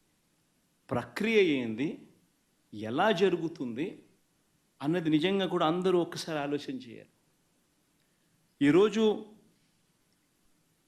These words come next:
ఈ నెయ్యి సప్లై చేసే ఈ కార్యక్రమం ఏదైతే జరుగుతా ఉందో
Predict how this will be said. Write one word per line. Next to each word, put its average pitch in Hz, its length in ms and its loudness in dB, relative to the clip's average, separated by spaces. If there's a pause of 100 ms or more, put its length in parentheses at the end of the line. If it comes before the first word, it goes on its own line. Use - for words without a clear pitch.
(360)
ఈ 165 200 -2 (1300)
నెయ్యి 151 460 2
సప్లై 180 440 0
చేసే 170 400 0
ఈ 160 180 0
కార్యక్రమం 165 640 -4
ఏదైతే 160 380 -2
జరుగుతా 123 460 -4
ఉందో 107 340 -4